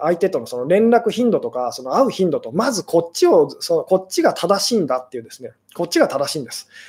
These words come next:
で、で、その連絡頻度でも、その全然その、なんでしょうね、不満を感じないと、すごい心の底から感謝の気持ちを感じる相手っていうのをですね、あの、本当に思い浮かべてみてくださいと。で、別にこれは一人じゃなくていいんですと。えー、いろんな人を思い浮かべていい。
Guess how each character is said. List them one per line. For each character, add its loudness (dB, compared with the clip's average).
で、 6
で、 2
そ 2
の 0
連 6
絡 4
頻 0
度 4
で 2
も、 4
そ 0
の 0
全 2
然 6
そ -2
の、 0
な 2
ん -2
で -2
し -10
ょ -6
う -6
ね、 -8
不 -4
満 4
を 4
感 -2
じ -6
な 4
い -2
と、 -10
す -6
ご 2
い 0
心 2
の 0
底 0
か 4
ら 4
感 -2
謝 0
の 0
気 -8
持 0
ち 0
を 4
感 -6
じ -4
る 6
相 2
手 4
っ -10
て -8
い -2
う -8
の -8
を -12
で -16
す -14
ね、 -10
あ 0
の、 -2
本 2
当 2
に 4
思 6
い 4
浮 4
か 6
べ 4
て -6
み -2
て -8
く 0
だ -6
さ -6
い -6
と。 -8
で、 0
別 4
に 0
こ 6
れ 4
は 2
一 -2
人 2
じ 2
ゃ 0
な 0
く -20
て -10
い -6
い -6
ん -8
で -10
す -18
と。 -20
え 8
ー、 10
い 6
ろ 6
ん 2
な 4
人 2
を 8
思 6
い 6
浮 -6
か 6
べ 0
て -6
い -4
い。 -18